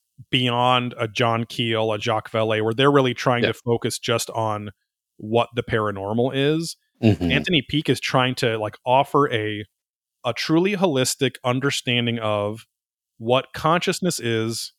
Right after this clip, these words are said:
Speaker 1: how it works, what reality is,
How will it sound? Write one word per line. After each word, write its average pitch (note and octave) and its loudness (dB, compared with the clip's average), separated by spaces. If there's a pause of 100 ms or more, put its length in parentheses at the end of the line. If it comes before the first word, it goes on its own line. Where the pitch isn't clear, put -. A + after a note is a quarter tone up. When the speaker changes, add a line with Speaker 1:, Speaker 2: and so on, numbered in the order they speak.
(480)
Speaker 1:
how B2 2
it C#3+ 0
works, G#2+ -4 (160)
what B2+ 0
reality B2 0
is, G#2+ -4